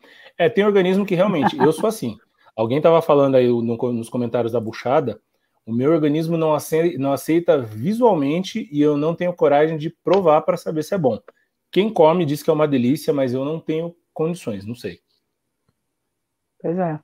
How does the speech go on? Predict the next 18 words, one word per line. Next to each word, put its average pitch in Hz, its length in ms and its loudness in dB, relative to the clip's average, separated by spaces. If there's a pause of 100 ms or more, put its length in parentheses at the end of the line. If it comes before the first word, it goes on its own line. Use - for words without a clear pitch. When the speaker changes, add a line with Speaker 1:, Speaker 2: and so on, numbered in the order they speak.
(240)
Speaker 2:
Não, 240 100 6
mas 262 100 6
você 285 80 4
sabe 294 200 6
que 311 100 4
normalmente 262 540 6
o 302 40 0
que, 254 560 4 (120)
é, 180 340 6
trai 214 480 6
a 196 60 6
gente 180 320 0
no 175 80 -4
sentido 170 400 -2
de 170 100 -8
sabor 185 460 4
e 175 60 2
de, 165 500 -2